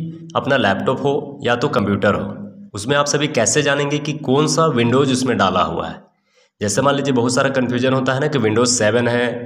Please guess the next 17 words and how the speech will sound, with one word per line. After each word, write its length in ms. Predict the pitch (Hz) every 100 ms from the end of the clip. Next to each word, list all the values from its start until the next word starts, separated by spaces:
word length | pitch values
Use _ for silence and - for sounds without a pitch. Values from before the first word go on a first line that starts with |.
| - _ _ -
कि 80 |
Windows 340 | 107 113 127 127 120
टेन 220 | 117 123
है 260 | 127 127
या 100 | 107
फिर 160 | 104 131
तो 140 | 139 135
Windows 420 | 135 147 151 123
इलेवन 340 | 110 107 104
है। 160 | 80 -
तो 540 | - - _ _ - -
आज 180 | 117 143
मैं 100 | 156
आप 80 |
सभी 200 | 151 147
को 120 | 147 143
बताऊँगा, 440 | 127 110 120 143